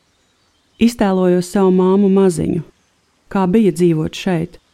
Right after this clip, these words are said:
vai viņa viegli atrada kopīgu valodu ar pārējiem, kā tika galā, kā viņa izdzīvoja internātskolā. Laurenčus tagad ieraugu citām acīm.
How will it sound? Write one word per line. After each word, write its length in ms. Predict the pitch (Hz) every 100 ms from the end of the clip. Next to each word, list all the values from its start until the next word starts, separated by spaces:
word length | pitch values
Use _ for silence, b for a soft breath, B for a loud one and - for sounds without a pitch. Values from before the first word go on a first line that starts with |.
| _ _ _ _ 196
vai 80 | 180
viņa 240 | 190 180
viegli 400 | 180 202 180 175 180
atrada 240 | 196 180
kopīgu 480 | - 190 190 170 165
valodu 320 | 185 170 156
ar 80 | -
pārējiem, 640 | 175 170 214 247 208 170 165 _ _ _ _ -
kā 160 | 208 180
tika 320 | 202 202 175
galā, 380 | 202 180 170 165 _ _ _ _ _ _
kā 160 | 220 208 190
viņa 220 | 190 247
izdzīvoja 560 | - 170 156 160 170 165
internātskolā. 800 | 175 156 - - - 92 - 170 - _ _ _ _ _ _ _ _ _ _ _ _ _ _ _ _ _ _ _
Laurenčus 840 | 190 202 262 240 170 - - - - -
tagad 300 | 208 185 180
ieraugu 400 | 202 180 165 156 -
citām 380 | 196 180 156 160
acīm. 380 | 175 - 160